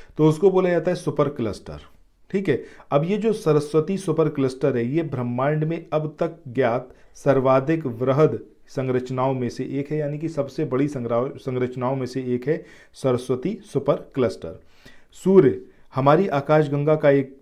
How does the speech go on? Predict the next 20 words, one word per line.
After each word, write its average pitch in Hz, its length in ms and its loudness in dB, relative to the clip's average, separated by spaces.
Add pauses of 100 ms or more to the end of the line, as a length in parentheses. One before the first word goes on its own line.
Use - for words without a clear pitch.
(120)
भाग 127 340 0
है 151 300 -2
या 127 100 0
फिर 143 140 2
एक 143 260 -4
तारा 120 260 4
है। 151 280 -2 (120)
ठीक 135 180 -8
है, 127 140 0 (260)
और 135 140 2
ये 202 480 2
जो 160 140 -2
आकाशगंगा 143 800 4
है, 139 380 0
मतलब 127 220 -2
हमारी, 123 340 -2 (280)
उसकी 139 280 -4
परिक्रमा 147 720 0 (160)
बीस 160 640 -2
मिलियन 127 520 -2